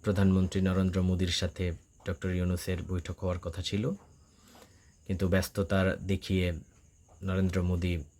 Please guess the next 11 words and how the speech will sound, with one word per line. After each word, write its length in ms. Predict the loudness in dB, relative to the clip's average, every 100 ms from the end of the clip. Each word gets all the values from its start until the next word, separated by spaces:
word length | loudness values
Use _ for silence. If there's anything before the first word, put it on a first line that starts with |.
| _ -8
এই 120 | -4
শিডিউল 340 | -2 -2 -2
ক্যান্সেল 380 | -2 -4 -2 -4
করে। 300 | -4 -2 -2 -2 -8 _ _ _ -20 -20 -20 -20 -20 -20 -20 -20 _ -8
এর 120 | -4 2
পরবর্তীতেই 760 | 6 6 6 2 -4 2 2
ডক্টর 320 | 4 0 2
ইউনূস 500 | 4 4 4 2 -2 -10
জো 160 | 0 2
বাইডেনের 360 | 4 4 2 2
সাথে 440 | 0 0 -2